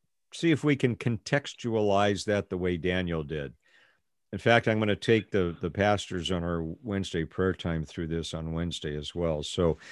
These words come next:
humor me if, if you would. And, uh, and I, I did this last night in, in the wee hours, and it, it was a blessing. All right, so think about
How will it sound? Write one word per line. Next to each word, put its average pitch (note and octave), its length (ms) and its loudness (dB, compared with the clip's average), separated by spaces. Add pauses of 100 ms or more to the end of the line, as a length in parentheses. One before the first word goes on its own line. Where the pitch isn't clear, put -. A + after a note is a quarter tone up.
(320)
humor F3 460 10
me D#3+ 320 10
if, C3+ 200 8
if A#2+ 240 4
you A2+ 140 10
would. B2 420 12 (460)
And, G2+ 500 8
uh, F#2+ 520 8 (100)
and F#2 420 0 (320)
I, A2+ 180 6 (100)
I - 20 8
did C3+ 200 10
this C3 240 8
last A#2 340 8
night A#2 360 4 (100)
in, F#2+ 220 -4
in G2 140 -4
the F#2+ 100 -2
wee G2 260 2
hours, E2+ 600 2
and E2 240 -8
it, F2+ 400 -10
it - 20 -6
was F2+ 200 -8
a F2 60 -6
blessing. E2 520 -4 (340)
All C3 100 8
right, G#2 180 8 (100)
so - 320 2 (300)
think E3 180 4
about C#3+ 380 8